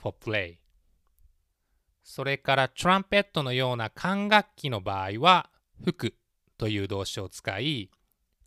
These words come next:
ドラムのような打楽器の場合は、叩くを使います。If it's the wind instrument,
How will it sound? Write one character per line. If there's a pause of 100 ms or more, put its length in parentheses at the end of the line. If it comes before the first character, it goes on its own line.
ド
ラ
ム
の
よ
う
な
打
楽
器
の
場
合
は、 (380)
叩
く (340)
を
使
い
ま
す。 (2000)
If
it's
the
wind
instrument,